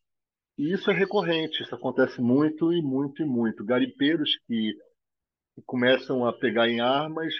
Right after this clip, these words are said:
por conta dessa ausência do Estado em dar proteção, é como aquele político da antiga geração que ia pros, que ia pros interiores,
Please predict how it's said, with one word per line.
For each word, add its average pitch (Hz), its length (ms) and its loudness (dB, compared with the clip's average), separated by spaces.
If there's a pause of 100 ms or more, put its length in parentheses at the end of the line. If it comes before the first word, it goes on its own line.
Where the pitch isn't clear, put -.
(140)
por - 140 -20
conta 131 300 -2
dessa 120 280 0
ausência 127 960 2
do 98 280 -6
Estado 110 840 0 (680)
em 110 180 -4
dar 117 220 4
proteção, 131 840 0 (220)
é 117 60 -6
como 160 200 -4
aquele 175 240 0
político 165 680 -2
da 131 80 2
antiga 135 380 2
geração 135 600 0
que - 140 -2
ia 139 100 2
pros, 131 240 -2 (880)
que 131 100 2
ia 135 120 6
pros 123 180 -2
interiores, 131 800 2